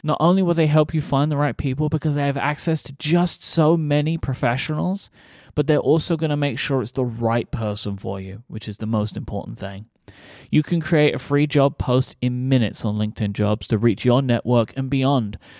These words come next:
to the world's largest professional network of over eight hundred and ten million people.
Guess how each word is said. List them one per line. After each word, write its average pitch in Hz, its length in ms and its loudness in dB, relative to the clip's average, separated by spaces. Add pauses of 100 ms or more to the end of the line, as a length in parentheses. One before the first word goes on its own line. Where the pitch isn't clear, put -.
(120)
to 165 100 0
the 160 80 4
world's 139 400 4
largest 131 500 2
professional 127 600 0
network 113 500 -2
of 104 140 -6
over 104 360 -4 (360)
eight 202 260 2
hundred 202 400 -2
and 156 160 -6
ten 185 500 -2
million 208 460 4
people. 196 580 -4